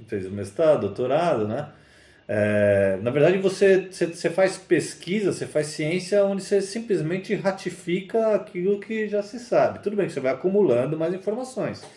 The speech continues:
Informações novas, são coisas originais, são coisas inéditas, mas, na verdade, é o, é o, é uma ciência normal, vamos dizer assim. São, é, é, são,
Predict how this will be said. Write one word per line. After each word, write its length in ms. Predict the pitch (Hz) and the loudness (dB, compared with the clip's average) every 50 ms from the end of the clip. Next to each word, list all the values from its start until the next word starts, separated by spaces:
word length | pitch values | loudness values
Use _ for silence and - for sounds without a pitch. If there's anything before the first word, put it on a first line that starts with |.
| - - - - - - _ _ _ | -20 -20 -20 -20 -20 -20 _ _ _
Informações 560 | - - - 110 104 107 104 - 170 185 175 175 | -20 -12 -8 -8 -6 -6 -4 -2 -2 -2 2 2
novas, 500 | 165 135 135 143 143 139 120 110 101 - | 4 6 8 8 8 8 6 2 0 -2
são 120 | 120 104 | -4 -4
coisas 400 | - - 117 110 117 120 110 104 | 0 0 2 2 2 0 0 0
originais, 760 | 110 110 113 113 160 214 202 147 131 127 127 123 120 113 - | 0 0 0 0 0 2 2 2 2 2 2 2 2 0 -2
são 100 | - 120 - | -4 -8 -6
coisas 280 | - 110 101 104 110 | -6 -4 -4 -4 -4
inéditas, 420 | 151 165 143 127 120 110 107 92 98 | -4 -2 0 0 0 0 -2 -4 -4
mas, 160 | 110 110 113 | -4 -4 -2
na 80 | 131 | -2
verdade, 340 | 131 135 127 135 143 165 180 175 - - - - - _ _ | -2 0 0 0 0 0 -2 -4 -8 -14 -20 -20 -20 _ _
é 80 | 123 123 | -4 -2
o, 180 | 120 120 - | -2 0 0
é 80 | - 139 | 0 0
o, 140 | - - - - - - _ _ _ - | 0 -2 -6 -12 -18 -20 _ _ _ -10
é 40 | 131 | -4
uma 140 | 135 151 147 | -4 -2 -2
ciência 360 | - - 190 196 190 202 220 | 0 0 0 2 2 2 4
normal, 640 | 214 233 247 233 - - 160 151 139 127 117 110 | 6 6 6 6 6 6 6 4 4 4 4 2
vamos 220 | 120 120 123 120 113 | 2 0 0 -2 -2
dizer 100 | 117 123 | -4 -4
assim. 260 | 117 - - 120 107 101 | -4 -6 -6 -6 -8 -6
São, 400 | - 143 139 139 123 127 131 123 | -6 -6 -6 -6 -8 -8 -6 -4
é, 280 | 127 127 123 127 120 | -4 -2 -2 -2 -2
é, 40 | 107 | -2
são, 420 | - 156 139 131 127 117 110 110 | -4 -4 -4 -4 -4 -6 -8 -12